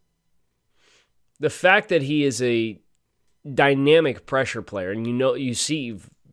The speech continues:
physically how explosive he is. There's a third down pathway here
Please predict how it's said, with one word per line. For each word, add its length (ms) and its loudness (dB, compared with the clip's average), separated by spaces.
physically 520 -4
how 180 0
explosive 600 -4
he 120 -14
is. 320 -20
There's 200 -4
a 60 -6
third 320 2
down 260 4
pathway 460 -2
here 360 -10